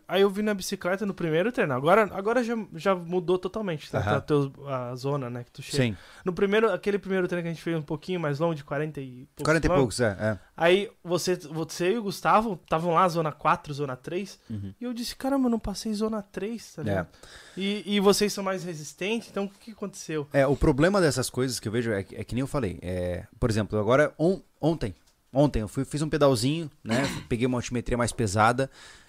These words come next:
Speaker 2: E eu tenho dificuldades de subir a minha frequência cardíaca. Por quê? Porque me falta força muscular, né? Você pega, hoje eu não sei, né? Eu preciso voltar a correr pra descobrir,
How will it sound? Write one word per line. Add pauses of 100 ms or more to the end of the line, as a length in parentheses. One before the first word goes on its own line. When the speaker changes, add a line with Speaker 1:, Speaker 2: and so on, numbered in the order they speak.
(580)
Speaker 2:
E
eu
tenho
dificuldades
de
subir
a
minha
frequência
cardíaca. (220)
Por
quê? (400)
Porque
me
falta
força
muscular, (260)
né? (460)
Você
pega, (380)
hoje
eu
não
sei,
né?
Eu
preciso
voltar
a
correr
pra
descobrir,